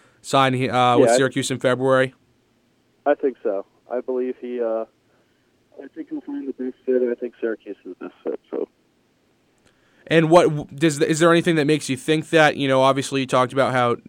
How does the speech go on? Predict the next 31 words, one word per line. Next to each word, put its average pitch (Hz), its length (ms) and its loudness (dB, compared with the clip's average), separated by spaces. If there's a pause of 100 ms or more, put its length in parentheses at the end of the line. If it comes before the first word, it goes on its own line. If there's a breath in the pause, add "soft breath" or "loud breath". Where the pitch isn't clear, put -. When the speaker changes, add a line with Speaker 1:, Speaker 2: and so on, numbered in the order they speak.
Speaker 1:
how 127 180 -6
Dino 127 260 -2
Babers 123 440 -4
was 120 160 -6
a 117 40 -4
big, 120 320 -4 (400 soft breath)
a 123 80 -6
big, 127 220 0
uh, 120 220 0
proponent 127 520 -2
for 127 100 -6
you, 123 320 -4
or 123 160 0
a - 20 0
reason 127 300 -2
that 110 100 -6
you 151 200 -2
came. 139 360 -2
Is, 120 180 -8
is 127 200 -8
that 135 200 0
kind 139 140 0
of 127 60 -6
the 127 60 -8
same 127 300 -2
reason 127 280 -4
you 127 100 -4
might 120 180 -4
see 127 140 -6
Tyrone 120 400 -2
re-signing? 120 560 -4